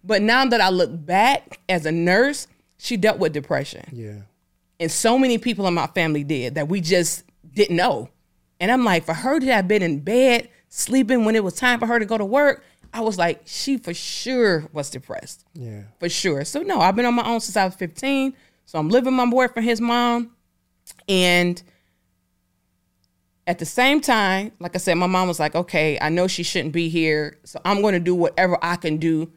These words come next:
Speaker 1: to help this girl finish high school. Like, I don't want her to not be because of my downfalls."
Speaker 2: Yeah.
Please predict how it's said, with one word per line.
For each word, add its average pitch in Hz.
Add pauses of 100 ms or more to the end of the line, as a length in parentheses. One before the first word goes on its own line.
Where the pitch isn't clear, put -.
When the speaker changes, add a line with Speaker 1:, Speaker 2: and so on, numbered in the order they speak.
(220)
Speaker 1:
to -
help 202
this 175
girl 151
finish 135
high 107
school. 113
Like, 117
I 185
don't 185
want 190
her 180
to 165
not 156
be 175 (240)
because 165
of 147
my 170
downfalls." 117
Speaker 2:
Yeah. 104